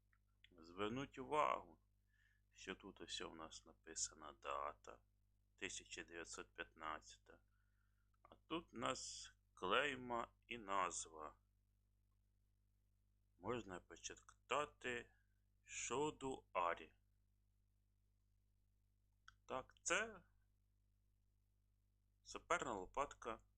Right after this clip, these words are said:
російської армії. Вірніше, армії Російської імперії.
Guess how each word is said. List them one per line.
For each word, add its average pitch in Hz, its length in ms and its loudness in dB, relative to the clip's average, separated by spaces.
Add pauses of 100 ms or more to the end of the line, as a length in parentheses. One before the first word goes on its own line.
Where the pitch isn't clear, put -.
(120)
російської 104 800 -10 (340)
армії. 76 540 0 (1400)
Вірніше, 92 560 -2
армії 101 640 -2
Російської 85 560 -4
імперії. - 640 -4